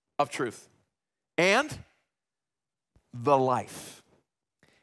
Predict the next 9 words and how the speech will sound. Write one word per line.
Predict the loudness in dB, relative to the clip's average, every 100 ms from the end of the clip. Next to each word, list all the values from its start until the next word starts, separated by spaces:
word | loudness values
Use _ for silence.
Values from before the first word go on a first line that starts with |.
| _
No | -14 0 4 4
one | 6 4
can | 2 -6
come | 2 4 4
to | -2
the | -6
Father | 0 4 4 4 -2 0
except | 0 0 0 2 4 4 2 -8 _ _ -8
through | -4 -2 -2 -4